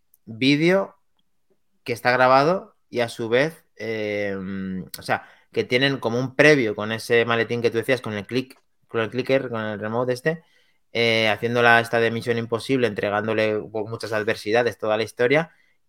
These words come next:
pero luego combinan esos vídeos bien procesados con la propia presentación, o sea, que lo tienes como todo, tienes el realiza-, eh, una buena realización de, de puesta en escena y a su vez la puesta en escena real.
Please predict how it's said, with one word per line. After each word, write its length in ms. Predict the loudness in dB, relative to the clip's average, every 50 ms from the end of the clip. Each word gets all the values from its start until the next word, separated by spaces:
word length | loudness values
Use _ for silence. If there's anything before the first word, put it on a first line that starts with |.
| _ _ _
pero 220 | 0 2 2 4
luego 260 | 4 6 6 6 4 4
combinan 400 | 2 2 2 2 2 2 2 0
esos 280 | -2 -4 -4 -4 -2
vídeos 380 | 0 0 0 2 2 0 0 -2
bien 260 | 0 2 2 2 2
procesados 680 | 0 -2 -2 -2 -4 -4 -2 0 2 2 2 2 0 0
con 220 | -4 -6 -4 -2 0
la 160 | 0 0 2
propia 300 | 2 0 2 0 -2 -4
presentación, 680 | -6 -10 -14 -12 -10 -10 -10 -10 -8 _ -4 -4 -4 -4
o 60 | -6
sea, 180 | -10 -12 -12 -10
que 100 | -8 -8
lo 120 | -6 -4
tienes 240 | -2 -2 -2 -2 -2
como 280 | -2 -2 -2 -2 0
todo, 300 | 2 2 2 2 0 -2
tienes 360 | -2 0 0 0 0 -2 -4 -6
el 260 | -4 -4 -4 -4 -4
realiza-, 520 | -4 -4 -4 -2 -4 -6 -8 -8 -6 -6
eh, 300 | -4 -4 -6 -6 -8 -10 _ _ _ _ _
una 260 | -4 0 2 4 6 6
buena 200 | 6 6 4 4
realización 640 | 4 2 0 0 0 -4 -2 -2 -2 -2 0 2
de, 340 | 2 4 4 4 4 4 4
de 100 | 4 4
puesta 240 | 2 0 -2 -2 -4
en 80 | -4 -4
escena 460 | -4 -2 0 2 2 2 2 0 -4 -14 _ _ _
y 80 | -4 -4
a 80 | -4
su 160 | -2 -4 0 2
vez 280 | 4 4 4 2 -2 _ _ _ _
la 200 | -2 -2 0 0
puesta 240 | -2 -4 -4 -4 -4
en 80 | -4 -4
escena 300 | -6 -6 -2 0 0 0
real. 380 | 2 2 2 2 0 0 -4